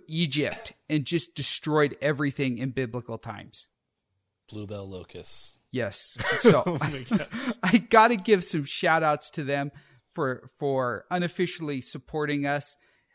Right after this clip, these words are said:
Speaker 1: by giving me the energy to record this episode running on two hours of sleep. And Rain, Total Body Fuel,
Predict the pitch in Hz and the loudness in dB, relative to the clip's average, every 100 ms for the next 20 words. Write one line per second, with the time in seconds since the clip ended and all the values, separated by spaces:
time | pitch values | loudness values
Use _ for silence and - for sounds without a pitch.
0 | _ 127 139 139 165 151 151 147 135 127 | _ -4 -2 -2 -2 -2 -2 -2 -4 -8
1 | 143 143 139 143 131 - 139 127 117 104 | -6 -6 -4 -6 -8 -8 -8 -8 -8 -14
2 | - 135 - 147 127 127 147 135 135 - | -14 -14 -6 -6 -4 -8 -6 -6 -8 -4
3 | 135 123 131 131 135 123 117 110 - 185 | -4 -4 -4 -2 -2 -2 -4 -6 -6 0
4 | 147 127 123 123 - 131 131 131 _ _ | 0 0 -2 -10 -10 -6 -6 -6 _ _
5 | _ _ _ _ 143 143 139 127 - 131 | _ _ _ _ -4 -2 -2 -4 -8 -4
6 | 143 143 147 147 143 _ _ - 175 156 | -2 0 0 -2 -4 _ _ -2 0 0
7 | 131 135 135 135 - 139 135 131 | 2 2 0 -6 -6 -4 -2 -2